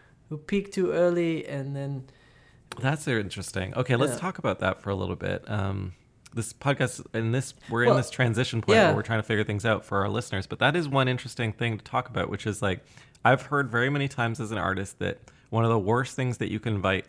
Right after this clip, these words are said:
Speaker 2: early in your career is too much fame and attention
Speaker 1: Well, uh,
Speaker 2: for a
Speaker 1: and
Speaker 2: particular kind of
Speaker 1: yeah,
Speaker 2: work.
Speaker 1: it, it, but it's a bit in the, in the beginning of your career, you don't have a lot of leverage. So it, I saw an interview with Mike Judge when he was making Beavis and Butthead,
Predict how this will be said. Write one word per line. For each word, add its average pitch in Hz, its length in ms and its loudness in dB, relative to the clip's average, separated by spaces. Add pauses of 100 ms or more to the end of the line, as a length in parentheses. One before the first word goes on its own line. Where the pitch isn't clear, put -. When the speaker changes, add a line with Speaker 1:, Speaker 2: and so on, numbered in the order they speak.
Speaker 2:
early 110 380 0
in 95 140 0
your 87 140 -4
career 87 560 -6 (480)
is 107 340 0
too 139 280 0
much 127 220 2
fame 110 280 0
and 104 60 0
attention 107 420 -2
Speaker 1:
Well, 113 100 4
uh, - 100 2 (200)
Speaker 2:
for 151 140 2
a 107 60 4
Speaker 1:
and - 60 -10
Speaker 2:
particular 110 440 0
kind 101 240 0
of 208 60 4
Speaker 1:
yeah, 202 100 4
Speaker 2:
work. 139 340 -2
Speaker 1:
it, 220 240 0
it, 196 200 -10 (240)
but 208 100 -2
it's 226 160 -2
a 226 40 2
bit 269 280 0
in 214 160 6
the, 208 200 2
in 202 100 6
the 196 80 6
beginning 214 360 4
of 214 100 2
your 185 120 0
career, 175 340 0
you 165 100 0
don't 185 180 2
have 180 180 0
a - 20 -2
lot 170 160 0
of 156 80 -4
leverage. 147 640 -4 (400)
So 180 260 2
it, 151 260 2
I 170 120 2
saw 196 280 2
an 185 100 2
interview 185 520 0
with 151 220 -4
Mike 156 260 2
Judge 165 340 2
when 147 140 -2
he 156 140 0
was 143 180 -4
making 147 320 -4
Beavis 143 320 -4
and 131 80 -10
Butthead, 143 540 -4